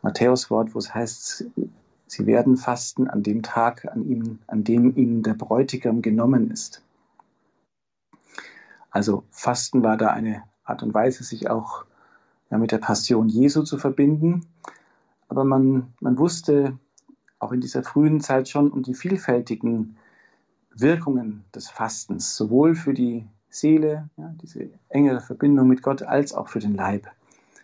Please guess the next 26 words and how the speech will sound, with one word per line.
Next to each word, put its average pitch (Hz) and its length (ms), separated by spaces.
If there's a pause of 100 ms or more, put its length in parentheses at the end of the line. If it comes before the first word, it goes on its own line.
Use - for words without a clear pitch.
(1300)
Der - 80
heilige 113 320
Athanasius, 135 640
ein 127 100
Kirchenvater 139 640
des - 200
vierten 180 320
Jahrhunderts, 147 480
er 135 100
schreibt, - 520 (920)
"Das - 180
Fasten - 600
heilt 160 500
die 127 100
Krankheiten, 110 920 (1040)
trocknet - 600
die - 80
überschüssigen 131 800
Säfte 139 440
im 110 180
Körper 135 460
aus, - 400 (760)
vertreibt 170 520
die 151 60
bösen 151 380
Geister, 120 580